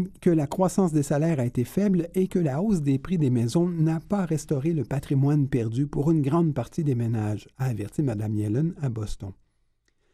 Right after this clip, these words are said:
Selon elle, les inégalités des revenus et du patrimoine aux États-Unis ont désormais quasiment atteint un sommet depuis un siècle.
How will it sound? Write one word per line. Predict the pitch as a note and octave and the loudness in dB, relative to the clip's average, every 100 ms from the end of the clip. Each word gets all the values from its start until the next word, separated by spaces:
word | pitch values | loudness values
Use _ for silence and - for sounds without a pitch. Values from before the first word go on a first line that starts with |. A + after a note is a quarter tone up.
| _ _ _ _ _ | _ _ _ _ _
Selon | - G3 G3+ | 0 2 4
elle, | G3+ F#3+ G3+ G#3 - | 4 2 0 -2 -2
les | E3 E3+ F#3+ | 0 2 2
inégalités | G#3 F3 E3+ E3+ F#3+ | 2 2 2 2 0
des | E3+ D3 | 0 0
revenus | D3+ C#3+ C#3+ C3+ | 2 2 4 2
et | |
du | A#2 B2 | 0 -4
patrimoine | E3+ E3 D3 C#3+ C#3+ C3+ | -4 0 2 2 2 2
aux | |
États-Unis | G#2+ B2 A#2+ A#2 A#2+ C3 D#3+ - | 0 -2 -2 0 0 0 0 0
ont | D#3 | 0
désormais | E3 G3 E3+ D#3+ D3+ | 2 2 2 0 0
quasiment | - G3 E3 D3+ D3 D3 - | -2 -2 2 2 2 0 0
atteint | D3 - D3 D#3 | -2 0 -2 0
un | D3 | 0
sommet | C3+ - F3 D3+ C3+ D3+ | -2 0 2 2 2 0
depuis | D#3 - D3+ | -4 -2 0
un | B2 | 0
siècle. | - G#2 F#2+ C#3 | -4 -8 -8 -12